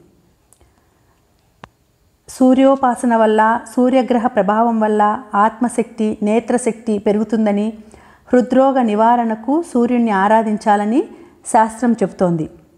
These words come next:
విటమిన్ డి లోపిస్తే సూర్యకాంతి ద్వారా పొందవచ్చని డాక్టర్లు కూడా తెలుపుతున్నారు. సూర్యకిరణాలు ముఖ్యంగా ప్రాతకాలం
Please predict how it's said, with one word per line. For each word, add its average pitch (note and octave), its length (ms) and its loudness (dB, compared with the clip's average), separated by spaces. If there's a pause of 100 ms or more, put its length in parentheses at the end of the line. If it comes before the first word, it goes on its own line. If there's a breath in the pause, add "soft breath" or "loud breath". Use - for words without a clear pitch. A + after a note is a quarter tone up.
(600 soft breath)
విటమిన్ B3 420 2
డి B3 220 2
లోపిస్తే A3+ 840 -2 (300)
సూర్యకాంతి B3+ 560 2
ద్వారా A3 340 0
పొందవచ్చని A3+ 640 -4
డాక్టర్లు A3 460 0
కూడా A3+ 180 0
తెలుపుతున్నారు. F#3+ 640 -4 (640 soft breath)
సూర్యకిరణాలు C4 1000 2 (260)
ముఖ్యంగా B3 640 2
ప్రాతకాలం A3+ 840 -2